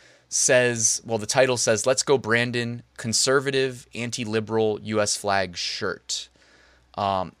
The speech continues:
as far as, like, what bullets may have gotten this taken down, I mean, you can see behind me, uh, I,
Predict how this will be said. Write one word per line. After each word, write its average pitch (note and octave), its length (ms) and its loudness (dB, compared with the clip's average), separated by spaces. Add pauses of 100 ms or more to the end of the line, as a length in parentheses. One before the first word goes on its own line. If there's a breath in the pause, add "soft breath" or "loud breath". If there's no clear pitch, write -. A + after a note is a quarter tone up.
as A2+ 140 -2
far D#3 300 6
as, B2 260 4
like, A2 200 2
what G#2 440 0
bullets C3+ 500 0
may A#2 680 -4
have G#2 360 -2
gotten G#2+ 260 2
this A2 160 -2
taken A2+ 300 -4
down, B2 300 0
I B2+ 40 -6
mean, A2 140 -4
you C3+ 80 -8
can C3+ 140 -10
see C#3 220 -4
behind A#2+ 360 -4
me, C3 200 -8 (520 loud breath)
uh, G2+ 280 4
I, A#2+ 180 4